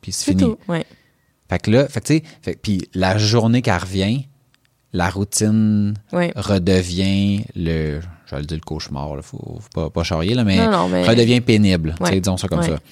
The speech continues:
Speaker 2: Ouais.
Speaker 1: Fait que, fait que, tu sais, ce, fait que le lousse d'un côté est un avantage,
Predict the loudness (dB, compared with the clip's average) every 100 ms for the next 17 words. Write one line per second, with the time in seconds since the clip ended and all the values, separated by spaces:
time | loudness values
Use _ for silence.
0 | -8 -8 -8 _ _ _ _ _ _ _
1 | _ _ _ _ _ _ _ -8 -8 -8
2 | _ _ _ -16 -10 -4 -2 0 -2 -2
3 | -6 _ _ _ -8 0 2 4 4 2
4 | 2 0 0 0 0 2 0 0 -4 -8
5 | -4 -2 -2 -2 -4 -4 -4 -2 -4 -6